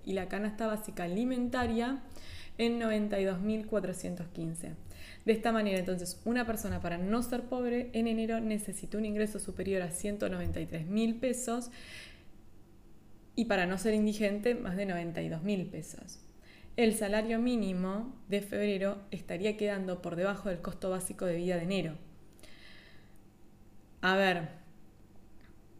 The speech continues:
con este dato, ¿sí? Hay, eh, cuando uno compara la canasta básica, ¿sí? Eh, total y alimentaria en enero veinticuatro, vemos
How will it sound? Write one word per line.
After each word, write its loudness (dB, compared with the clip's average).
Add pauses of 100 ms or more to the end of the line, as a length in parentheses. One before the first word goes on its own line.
(1080)
con 2
este 2
dato, 2
¿sí? -2 (2250)
Hay, 6
eh, 0 (840)
cuando -2
uno 0
compara 2
la -2
canasta 2
básica, -2
¿sí? -2 (440)
Eh, -6
total 2
y -2
alimentaria 0
en 0
enero -2
veinticuatro, 0
vemos 0